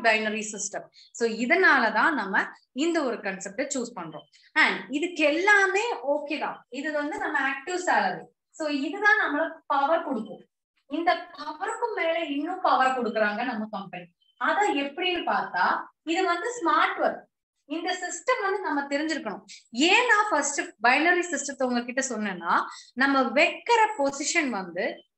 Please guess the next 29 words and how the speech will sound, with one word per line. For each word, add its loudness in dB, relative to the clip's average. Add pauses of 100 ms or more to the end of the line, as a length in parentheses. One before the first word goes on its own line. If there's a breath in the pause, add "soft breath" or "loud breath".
(140)
கரெக்டா 0
இருக்கணும். -4 (300)
first 0
நம்ம 4
ஐ 4
Ds 2
place -2
பண்றது -4
வந்து -6 (120)
கரெக்டா 2
fix -6
பண்ணிக்கணும். -2 (200)
நமக்கு 0
தெரியலனாலும் 2 (260 loud breath)
நம்ம 2 (120)
upplaner, 0
நம்ம -2
great -2
லீடர்ஸ -6
கேட்டு -8
நம்ம 0 (120)
புரிஞ்சுக்கணும். 0 (280 soft breath)
எந்த 2
system -2
பண்ணா -2
நல்லா -2
இருக்கும். -8 (280 loud breath)
அதுக்காக 4
தான் 2